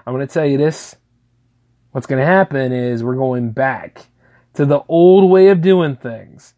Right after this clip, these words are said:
because the mini bites is giving, getting their time slot again.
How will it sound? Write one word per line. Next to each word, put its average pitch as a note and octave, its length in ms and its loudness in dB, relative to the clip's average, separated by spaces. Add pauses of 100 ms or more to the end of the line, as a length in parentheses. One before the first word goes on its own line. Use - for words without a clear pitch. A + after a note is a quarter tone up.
(420)
because B2+ 320 0
the B2+ 80 -2
mini G#3 220 2
bites E3 340 2
is C3+ 200 -10
giving, C#3+ 580 -6 (200)
getting D3 280 -2
their C3+ 160 0
time C3 300 -4
slot A#2 280 -8
again. G#2+ 360 -18